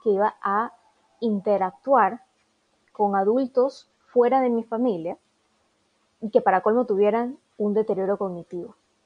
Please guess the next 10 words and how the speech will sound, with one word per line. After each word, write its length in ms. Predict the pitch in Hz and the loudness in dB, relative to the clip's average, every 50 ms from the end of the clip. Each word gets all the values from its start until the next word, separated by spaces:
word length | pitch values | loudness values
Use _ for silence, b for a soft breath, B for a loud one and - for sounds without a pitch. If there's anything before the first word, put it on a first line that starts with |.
| _ _ _ _ _ _ _ _ _ _ _ _ _ _ _ _ _ - | _ _ _ _ _ _ _ _ _ _ _ _ _ _ _ _ _ -4
Eh, 680 | - 220 214 208 208 202 202 196 190 185 185 185 185 185 b b b b b b b | 0 0 2 2 2 2 0 0 0 0 -2 -2 -4 -6 b b b b b b b
conversar 540 | - 240 226 214 208 208 214 - 247 247 247 | 2 2 4 4 4 2 2 2 0 0 2
con 180 | 285 269 262 | 2 2 2
ellos 300 | 262 262 262 285 269 - - | 2 2 0 0 -2 -4 -4
al 120 | - 233 214 | -2 0 0
inicio 340 | 220 220 240 254 247 311 | 2 2 0 0 -2 -6
se 140 | 285 - 262 | -8 -6 -4
me 120 | 233 220 214 | -2 -2 -2
hizo 180 | 208 - - | -4 -4 -4
difícil 640 | 240 208 196 - - 233 208 - - - 185 226 - | -4 -4 -4 -6 -8 -10 -10 -10 -12 -14 -14 -14 -14